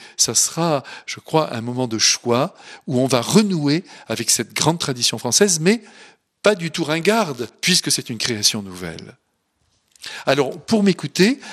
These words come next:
en dehors du C D, qui est toujours en vente, d'ailleurs, qui s'appelle Bonjour la vie, ça c'est un beau cadeau de Noël qu'on peut toujours faire, là il y a les douze chansons,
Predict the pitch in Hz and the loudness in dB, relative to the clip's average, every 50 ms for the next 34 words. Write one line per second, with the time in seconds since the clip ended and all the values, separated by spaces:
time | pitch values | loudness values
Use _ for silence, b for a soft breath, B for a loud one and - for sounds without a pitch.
0 | B B B - 185 202 185 160 175 175 165 143 123 117 117 - - - 139 131 | B B B 2 2 2 2 2 2 2 2 2 0 0 0 2 2 0 0 0
1 | 147 - - - 151 - - 262 247 208 175 143 131 131 143 214 269 269 220 - | -2 0 2 2 2 4 6 6 6 6 4 2 2 2 4 4 2 2 2 0
2 | 131 131 127 131 - 127 - - - 135 - - 123 117 113 170 208 202 165 160 | 2 2 2 4 2 2 2 0 0 2 2 2 2 2 2 0 2 2 2 2
3 | 143 123 113 113 101 113 143 202 269 - B B B B 202 156 B - - 131 | 2 2 0 0 0 0 0 0 0 0 B B B B -6 -2 B 0 0 0
4 | - - 110 107 143 208 214 175 156 143 143 135 127 131 131 127 123 113 107 - | 0 -2 0 2 2 4 4 4 4 4 2 2 2 0 0 0 0 -2 -4 -10
5 | B B B B B - 110 101 117 104 110 101 104 104 - - - 180 214 254 | B B B B B -6 -4 -4 -4 -4 -4 -4 -6 -6 -4 0 2 2 2 2
6 | 247 - B B B B B 120 120 107 104 101 98 104 110 - 104 110 170 196 | 0 -6 B B B B B 0 0 0 0 -4 -4 -6 -8 -6 -2 0 2 2
7 | - - - - 120 117 - - - 190 254 | 2 2 0 0 0 0 0 0 0 -2 -6